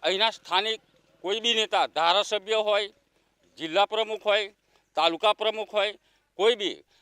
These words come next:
આજે તમને ખેડૂતોને જે જનતા તમને ચૂંટીને પ્રતિનિધિ બનાવ્યા છે, એ પ્રતિનિધિ શા માટે બનાવ્યા? એક લોકોની સેવા અને દેખરેખ માટે. આજે આટલું બધું જંગી તોફાન એકદમ ભયંકર આવ્યું,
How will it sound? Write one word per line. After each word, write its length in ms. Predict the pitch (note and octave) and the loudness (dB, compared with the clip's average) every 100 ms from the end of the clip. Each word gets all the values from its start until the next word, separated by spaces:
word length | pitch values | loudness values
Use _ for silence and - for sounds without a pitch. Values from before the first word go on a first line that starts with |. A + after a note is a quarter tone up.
| _ | _
આજે 240 | - F#3+ A3 | -2 0 0
તમને 340 | A3 A3 A3+ | 0 -2 -4
ખેડૂતોને 640 | A3 F#3 F#3 G#3+ G#3+ A3 | -6 -4 -4 -4 -4 -4
જે 160 | G3+ G#3 | -4 -6
જનતા 360 | D3 D#3 E3 A#3 | -4 -2 0 0
તમને 340 | B3 B3 A#3+ | -2 -4 -8
ચૂંટીને 320 | A#3 A#3 A#3+ | -8 -10 -12
પ્રતિનિધિ 520 | - A3 A#3+ A#3+ A3+ | -2 -2 -2 -6 -6
બનાવ્યા 420 | A3+ A3+ G3 C#3+ B2 | -2 2 2 2 -2
છે, 240 | G#2+ F2 _ - _ | -8 -18 _ -20 _
એ 60 | G3+ | -4
પ્રતિનિધિ 580 | - F#3+ A#3 A#3 A3+ A#3 | 0 -2 0 -6 -6 -8
શા 260 | - G#3+ | 2 2
માટે 260 | C4 B3+ B3+ | 4 2 4
બનાવ્યા? 460 | A3 G3+ D#3+ A2 - _ _ | 2 2 0 -2 -10 _ _
એક 200 | G3 C4 | 0 2
લોકોની 420 | A3 A3 A3 A#3 | 2 0 0 -4
સેવા 320 | A3 G3+ A3+ A3+ | -4 -2 2 2
અને 120 | A3 | 0
દેખરેખ 460 | G3 G#3+ A3 G#3+ | -2 -2 0 -2
માટે. 360 | G#3 G3 D#3+ G#2 - _ _ | 0 -2 -2 -6 -10 _ _
આજે 440 | D3 F#3+ G#3 G#3 - _ | 0 0 2 0 -2 _
આટલું 360 | C#3+ E3 A3 G#3 | -8 -6 -4 -4
બધું 580 | G3 G3 G3 G3 - _ _ _ _ | -4 -2 -4 -4 -8 _ _ _ _
જંગી 320 | - E3+ F3+ G3+ | -4 -2 -4 -6
તોફાન 440 | F#3+ F3+ F#3+ F#3 | -6 -4 -4 -2
એકદમ 380 | F#3 F3+ F3+ E3+ | -4 -4 -6 -4
ભયંકર 500 | - D#3 D3+ F#3+ G3 | -8 -8 -6 -2 2
આવ્યું, 380 | G#3 G#3 D3+ | 2 0 -6